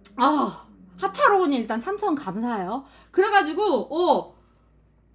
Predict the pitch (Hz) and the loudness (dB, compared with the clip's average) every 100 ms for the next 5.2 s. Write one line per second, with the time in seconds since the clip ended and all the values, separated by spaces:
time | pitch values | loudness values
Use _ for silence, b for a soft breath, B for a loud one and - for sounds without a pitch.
0 | _ - 269 339 359 440 240 285 330 349 | _ 4 8 8 6 0 -2 4 4 4
1 | - 440 190 - - 294 415 440 254 254 | 0 -2 -2 -6 -4 2 4 2 4 4
2 | - 254 277 427 269 165 _ _ _ _ | 4 0 0 0 -4 -8 _ _ _ _
3 | _ _ _ _ _ _ _ _ - - | _ _ _ _ _ _ _ _ -20 -18
4 | - 640 640 622 605 587 571 554 359 247 | -8 0 2 4 2 2 -4 -4 -2 -2
5 | 285 - | -2 -6